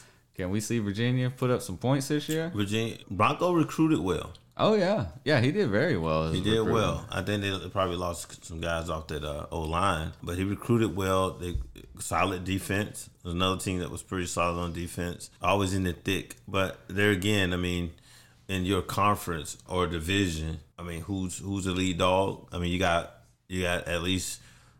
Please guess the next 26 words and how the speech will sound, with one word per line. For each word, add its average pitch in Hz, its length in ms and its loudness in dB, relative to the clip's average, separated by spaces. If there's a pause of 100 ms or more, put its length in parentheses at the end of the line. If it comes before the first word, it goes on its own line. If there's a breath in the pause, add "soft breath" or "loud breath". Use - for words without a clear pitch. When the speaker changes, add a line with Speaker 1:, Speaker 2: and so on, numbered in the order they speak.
(200 soft breath)
Speaker 2:
three 92 160 2
to 87 60 0
four 92 260 0
new 90 200 2
coaches. - 920 -2
Speaker 1:
Mm-hmm. 101 460 -4
Speaker 2:
So 104 80 0
that's 92 260 2
the 98 100 0
thing. 90 320 -2
So 80 320 -4 (560 loud breath)
those 90 300 0
guys 90 280 2
gonna 85 220 -2
try 87 200 2
to 80 60 -4
s-, - 160 -8 (160)
establish 90 420 -2
their 92 100 2
program. 82 580 -2
So 80 260 -2
they're 85 140 -2
not 92 200 2
really 92 220 2
there 87 220 4
yet. 78 260 -2